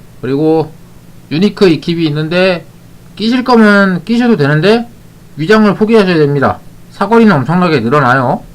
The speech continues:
뭐 여기에 주포 사거리까지 끼시면은 막 이십삼 점 구 킬로미터까지 쏠 수 있는데, 끼실 거면 끼시고, 아니면 그냥 위장이나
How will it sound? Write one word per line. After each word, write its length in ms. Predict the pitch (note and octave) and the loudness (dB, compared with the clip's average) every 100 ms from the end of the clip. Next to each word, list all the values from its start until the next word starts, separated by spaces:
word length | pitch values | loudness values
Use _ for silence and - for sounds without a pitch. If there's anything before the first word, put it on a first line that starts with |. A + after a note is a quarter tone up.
| - - | -20 -16
뭐 400 | A2 A2+ A#2+ A2+ | -4 -2 0 0
여기에 400 | G#2 A2+ C3 A#2+ | 0 -2 -2 -2
주포 540 | - - C#3+ C3+ A#2+ A2 | -4 -8 -2 0 0 -2
사거리까지 720 | D#3+ E3 E3 D3+ C#3 A#2 A2+ | -2 -4 -4 -2 -4 -4 -8
끼시면은 600 | E3+ D#3+ D3 C3 B2 G#2 | -10 -8 -4 -4 -2 0
막 240 | A2+ G#2 G2 | 0 -2 -6
이십삼 800 | B2 C3+ D#3 - - - G#3+ G3 | -8 -6 -8 -8 -18 -6 -4 -2
점 220 | G3 D3 | -2 -4
구 160 | D3+ D3+ | -6 -8
킬로미터까지 640 | D#3+ D#3+ C#3+ C3+ C#3 C3 B2+ | -4 -4 -2 -4 -4 -6 -6
쏠 180 | E3+ | -10
수 80 | E3 | -6
있는데, 420 | B2 A2 A#2 G#2+ - - - - - | -4 -2 -2 -6 -8 -20 -20 -20 -14
끼실 200 | F3+ F#3+ | -8 -6
거면 280 | F#3 D#3 F3+ | -2 -2 -2
끼시고, 420 | G3+ F3+ A#2 - - - - - | -2 -2 -2 -2 2 2 4 2
아니면 360 | A2 B2+ D#3+ F#3 | -2 -2 -2 -2
그냥 320 | C#3 E3 C4 A2+ | -2 -2 -4 -8
위장이나 580 | A2+ D3 C#3 B2+ G3 | -2 0 0 -4 -6